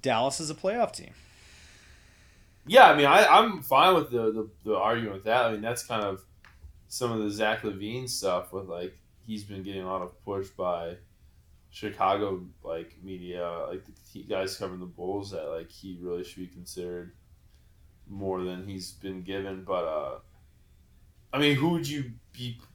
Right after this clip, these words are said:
Speaker 2: putting in, like, those places?
Speaker 1: Jimmy.
Speaker 2: Yeah, I mean, I think Jimmy should probably be starting.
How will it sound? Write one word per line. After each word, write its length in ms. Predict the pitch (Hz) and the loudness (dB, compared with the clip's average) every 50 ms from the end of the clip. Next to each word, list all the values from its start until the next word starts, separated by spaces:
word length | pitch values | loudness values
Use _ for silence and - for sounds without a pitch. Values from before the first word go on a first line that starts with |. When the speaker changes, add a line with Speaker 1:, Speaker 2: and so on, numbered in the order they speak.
| - - - - - - - - | -20 -20 -20 -20 -20 -18 -6 -2
Speaker 2:
putting 280 | 135 131 131 127 120 | 0 0 2 0 0
in, 120 | 117 110 110 | -2 -4 -4
like, 240 | 107 104 95 - | -4 -4 -6 -4
those 220 | - 107 101 98 - | -4 -4 -4 -4 -6
places? 720 | - - 98 104 117 117 - 123 123 - 110 - - - - - - - - - - - - _ - - - - _ - 120 117 | -8 -4 -4 -4 -2 -4 -6 -8 -8 -10 -12 -14 -18 -20 -20 -20 -20 -20 -20 -20 -20 -20 -20 _ -20 -20 -20 -20 _ -20 -18 -12
Speaker 1:
Jimmy. 380 | - - 104 90 78 76 - - - - _ _ _ - - - - - - - - _ - - - - - - - - _ _ - _ - | -8 -8 -8 -8 -8 -12 -16 -16 -20 -20 _ _ _ -20 -20 -20 -20 -20 -20 -20 -20 _ -20 -20 -20 -20 -20 -20 -20 -20 _ _ -20 _ -6
Speaker 2:
Yeah, 340 | 170 175 165 147 139 131 135 | 2 6 8 8 10 10 8
I 60 | 147 | 6
mean, 120 | 147 147 | 6 4
I 100 | 139 135 | 2 0
think 240 | 135 151 143 123 110 | 0 -2 -4 -6 -6
Jimmy 240 | 110 110 104 98 95 | -8 -8 -8 -8 -10
should 280 | 90 - 92 92 90 - | -10 -10 -12 -12 -10 -6
probably 340 | - 87 85 82 85 85 | -6 -4 -4 -4 -4 -6
be 360 | 87 87 90 87 87 90 95 - - - - - - - - _ - - - - - - | -10 -12 -14 -14 -14 -16 -16 -18 -20 -20 -20 -20 -20 -20 -20 _ -20 -20 -20 -20 -20 -20
starting. 560 | - - - 92 90 87 87 85 85 87 92 | -18 -6 -4 -2 -2 0 -2 -4 -8 -10 -14